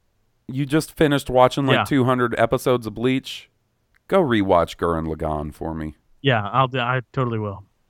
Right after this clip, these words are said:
Speaker 1: It's so good. It, it's, it's so good. Um, all right. Well, I think we got one more email for the evening, and then we'll wrap this up for you guys.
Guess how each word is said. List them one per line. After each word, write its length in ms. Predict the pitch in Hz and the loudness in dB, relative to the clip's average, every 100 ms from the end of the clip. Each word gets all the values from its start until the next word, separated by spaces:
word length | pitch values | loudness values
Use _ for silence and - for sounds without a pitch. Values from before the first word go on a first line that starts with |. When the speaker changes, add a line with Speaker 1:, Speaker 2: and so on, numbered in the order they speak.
| _ | _
Speaker 1:
It's 160 | 113 113 | -6 -4
so 260 | - 95 78 | -2 -2 0
good. 340 | 73 76 73 - | -2 -4 -4 -2
It, 180 | 127 - | 0 0
it's, 300 | 120 - - | -2 -2 -4
it's 160 | 104 - | -4 -4
so 200 | - 73 | -6 -8
good. 300 | 65 62 62 _ _ - - - - _ | -8 -14 -18 _ _ -20 -20 -20 -20 _
Um, 440 | - 117 107 95 85 _ _ - | 4 8 8 4 -2 _ _ 0
all 80 | 233 | 2
right. 220 | 240 113 | 2 2
Well, 180 | 120 123 | 2 4
I 100 | 117 | 0
think 280 | - 277 302 | 0 -4 -2
we 140 | 208 | 0
got 240 | 147 160 131 | 6 6 6
one 220 | 156 190 | 4 2
more 280 | 190 196 185 | 2 0 0
email 420 | 170 262 107 104 | 0 2 2 2
for 180 | - 101 | 0 0
the 80 | |
evening, 340 | 92 120 147 151 | 0 0 0 0
and 100 | 151 | -2
then 120 | 160 | -2
we'll 140 | 202 180 | -4 -2
wrap 300 | 101 120 - | -2 -2 -2
this 200 | 147 - | -6 -2
up 200 | 208 - | -4 -4
for 140 | - | -6
you 160 | 90 85 | -6 -2
guys. 540 | 82 78 73 73 - | 0 0 -2 -6 -14